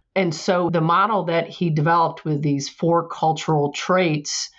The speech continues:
are ways in which you can actually measure those connections between how an organization is aligned and the degree to which there are performance indices. I think additionally with these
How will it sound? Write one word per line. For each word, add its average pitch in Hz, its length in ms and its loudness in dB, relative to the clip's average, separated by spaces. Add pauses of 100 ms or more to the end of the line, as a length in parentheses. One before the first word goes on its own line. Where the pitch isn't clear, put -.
(380)
are 180 260 2
ways 170 380 2
in 165 120 2
which 156 260 0
you 165 80 0
can 160 160 -2
actually 147 360 0
measure 147 960 2
those 156 440 0
connections 143 760 -2
between 143 920 0 (460)
how 170 440 -2
an 165 80 -2
organization 151 680 0
is 147 200 0
aligned 147 580 2
and 143 140 2
the 143 60 0
degree 147 420 0
to 147 80 2
which 143 600 -2
there 147 160 2
are 139 40 -2
performance 151 680 -2
indices. 143 840 -2 (400)
I 185 80 -2
think 254 220 0
additionally 240 480 0
with 175 200 0
these 156 580 0